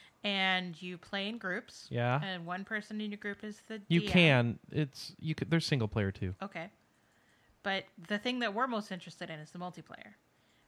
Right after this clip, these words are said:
Speaker 1: where one person plays as the D M,
Speaker 2: Mm-hmm.
Speaker 1: And then everyone else tries to survive their insanity.
Speaker 2: Mm-hmm.
Speaker 1: You played with Cheapy D.
Speaker 2: I did.
Speaker 1: He called you the worst D M ever.
Speaker 2: Yes.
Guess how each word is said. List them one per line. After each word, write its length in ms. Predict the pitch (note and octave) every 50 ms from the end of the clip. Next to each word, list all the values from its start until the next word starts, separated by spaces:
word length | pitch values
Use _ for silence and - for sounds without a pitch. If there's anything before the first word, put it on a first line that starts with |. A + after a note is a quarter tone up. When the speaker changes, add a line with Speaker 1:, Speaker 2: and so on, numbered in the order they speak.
| _ -
Speaker 1:
where 260 | F#3+ F#3+ F3+ F3 F3
one 180 | F3 F#3+ G#3+ G#3+
person 380 | G#3 A#3+ A#3 A3 - A#3+ A3
plays 320 | G#3 - G3 G3 F#3 - A3
as 100 | G#3 -
the 140 | - A3+
D 180 | G#3+ A3+ G#3 F3
M, 240 | D#3 C#3 D3+ F#3+ G#3+ - _ _ _ _ _ -
Speaker 2:
Mm-hmm. 340 | C#3 C3 A#2+ B2 A#2+ A#2+ B2+ D3 - - _ _ -
Speaker 1:
And 140 | G3 F#3+ F#3
then 120 | F#3 F3+
everyone 420 | F3+ E3+ F3+ G#3 A#3+ A#3 G#3 G#3 F#3+
else 220 | F3+ F#3+ F#3+ -
tries 320 | - - G3+ F3+ F#3 - -
to 80 | G3+
survive 560 | - - G3 F3+ E3+ F3 D#3+ D#3+ D#3+ D#3+ E3+ E3
their 120 | - E3+ E3+
insanity. 800 | E3 E3 - - - - - D#3 - C#3 - - - - - _ _ _ _ _ -
Speaker 2:
Mm-hmm. 300 | B2 B2 A#2+ A#2+ A#2 A#2+ B2+ C3 - - - - _ _ _ _ _ _ _ _ _ _ _ _ -
Speaker 1:
You 140 | G#3+ A#3+ A#3+
played 300 | - - C4 C4 C4 A#3
with 120 | A#3 A3+
Cheapy 320 | - - B3 A#3 A3+ A3+ G#3
D. 360 | A3+ G#3+ F#3+ D#3+ D3+ - - _ _ _ _ _ _ _ _
Speaker 2:
I 120 | - C3+ C3+
did. 380 | B2+ C3+ C3+ B2+ A#2 A2 - -
Speaker 1:
He 100 | - A3
called 300 | G#3+ - - A3+ A3+ A#3
you 100 | A#3+ B3
the 80 | A3+ G#3
worst 320 | F3+ F#3+ G3 G#3+ G#3 -
D 140 | - G#3+ G3
M 140 | F#3+ F#3 F#3+ -
ever. 320 | - F#3 - - - F#3+ -
Speaker 2:
Yes. 460 | D3+ D3 B2 G#2 - - - -